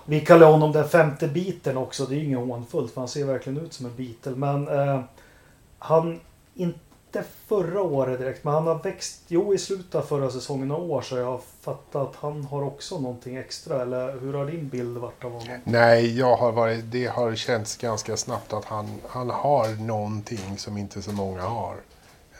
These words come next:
Speaker 2: Eh, definitivt. Och dessutom om man ser på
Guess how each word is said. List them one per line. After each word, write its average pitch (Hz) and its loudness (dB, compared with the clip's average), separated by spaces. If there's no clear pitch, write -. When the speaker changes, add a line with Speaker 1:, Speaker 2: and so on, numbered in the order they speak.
Speaker 2:
Eh, 104 -8
definitivt. 107 -8
Och - -20
dessutom 120 -4
om 117 -6
man 113 -2
ser 120 0
på 110 -2